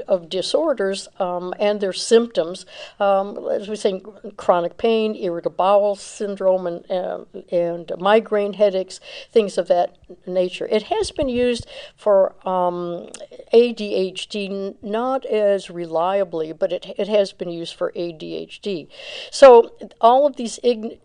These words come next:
illnesses that have been triggered, at least in part, by stress are also targeted by a f-, biofeedback therapy. So we know it's a legitimate, um, therapy that, that has been used. And like a lot of scams,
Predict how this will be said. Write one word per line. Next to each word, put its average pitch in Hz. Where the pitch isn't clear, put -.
illnesses 240
that 202
have 185
been 190
triggered, 233
at 196
least 208
in -
part, 196
by -
stress -
are 185
also 180
targeted 170
by 165
a 165
f-, -
biofeedback 156
therapy. -
So 240
we 220
know 202
it's 226
a 226
legitimate, 208
um, 170
therapy 190
that, 175
that 180
has 170
been 175
used. 196
And 208
like 233
a 196
lot 226
of 233
scams, 185